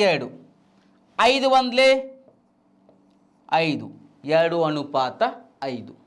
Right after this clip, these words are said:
ಹೌದಾ? ಓಕೆ, ನೆಕ್ಸ್ಟ್ ಮುಂದೆ ಹೋಗೋಣ.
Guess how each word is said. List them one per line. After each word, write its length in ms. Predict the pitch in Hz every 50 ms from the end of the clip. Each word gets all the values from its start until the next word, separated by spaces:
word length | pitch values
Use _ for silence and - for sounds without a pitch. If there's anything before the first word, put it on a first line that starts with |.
| _ _ _ _ _ _ _ _ _ _ _ _ _ _ -
ಹೌದಾ? 260 | 131 143 147 190 190 143 113 - - - _ _ _ _ 156
ಓಕೆ, 160 | 156 156 - - - - _ _ _ _ _ _ _ _ -
ನೆಕ್ಸ್ಟ್ 380 | 147 196 226 226 - - - - - - -
ಮುಂದೆ 200 | 196 226 233 233 233 226
ಹೋಗೋಣ. 220 | 220 226 233